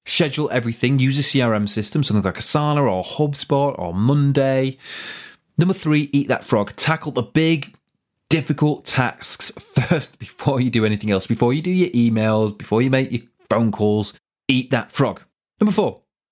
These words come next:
implement systems that drive efficiency. Be picky. Don't just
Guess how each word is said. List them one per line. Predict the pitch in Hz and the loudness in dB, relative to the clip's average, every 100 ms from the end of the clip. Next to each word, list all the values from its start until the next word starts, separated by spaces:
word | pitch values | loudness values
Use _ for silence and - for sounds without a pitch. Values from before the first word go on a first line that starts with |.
| - | -2
implement | 170 190 208 | -2 0 -2
systems | - - 165 - 147 127 | 0 0 0 0 0 0
that | - | -6
drive | - 123 120 117 - | -2 0 0 -4 -8
efficiency. | - 117 - 104 104 | -6 -2 -2 -2 -2
Be | 202 | -2
picky. | 208 330 - 226 | 0 -2 0 -2
Don't | 294 214 240 | -2 -4 -2
just | 202 - | -2 -2